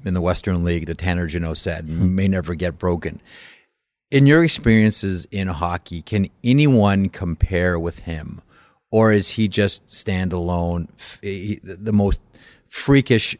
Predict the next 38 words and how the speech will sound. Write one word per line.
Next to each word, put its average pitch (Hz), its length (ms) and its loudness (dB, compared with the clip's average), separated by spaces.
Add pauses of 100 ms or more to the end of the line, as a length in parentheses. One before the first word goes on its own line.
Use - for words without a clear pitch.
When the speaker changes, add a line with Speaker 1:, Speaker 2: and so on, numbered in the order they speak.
Speaker 1:
fitness 104 480 -4
player 92 360 -2
in 87 120 -4
the 87 100 -4
N 85 100 -6
H 87 240 -8
L? 85 220 -10 (600)
Speaker 2:
Yeah, 107 180 6
I 98 40 6
mean, 95 180 4
right 95 180 4
now, 90 260 4
he, 80 160 -6 (500)
he 87 120 0
would 78 120 0
for 80 140 -6
sure. 82 300 0
I - 20 2
mean, 80 200 0
the 82 200 0 (1160)
big 85 160 0
guy 85 180 4
in 80 100 0
Tampa 85 420 0
was 78 180 -2
my 78 160 -2
partner 80 400 -2
there, 76 180 -2
Eric 78 220 -2
Chernak, 82 460 -2
who's - 200 -14
a - 100 -20
big, 80 200 -6
strong 78 460 -4
dude, 80 280 -6
too. 80 380 -4 (140)
Speaker 1:
Mm-hmm. 95 160 -8
Speaker 2:
And 73 380 -8